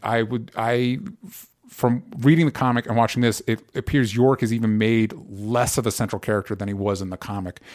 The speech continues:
which I think is a, a perfectly solid choice for this material. So that's really cool.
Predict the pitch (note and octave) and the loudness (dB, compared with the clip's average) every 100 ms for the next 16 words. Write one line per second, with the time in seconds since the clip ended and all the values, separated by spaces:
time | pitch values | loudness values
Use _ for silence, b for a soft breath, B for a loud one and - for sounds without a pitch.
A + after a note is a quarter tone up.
0 | B B A#2+ B2+ A#2+ C#3 A#2+ A#2 B2+ A2 | B B -2 0 2 2 2 0 -2 -2
1 | A#2+ A#2+ A#2+ G#2+ G#2+ G2 - G2+ F#2+ - | -2 -2 -2 -2 -2 -2 -4 -4 -4 -4
2 | G2 F#2+ - G#2 G2+ E2+ - _ _ _ | -4 -4 -4 -8 -8 -10 -12 _ _ _
3 | _ _ _ _ - - C#3 D#3+ - A#2+ | _ _ _ _ -20 -4 4 6 6 0
4 | G2+ - F#2+ | -2 -4 -10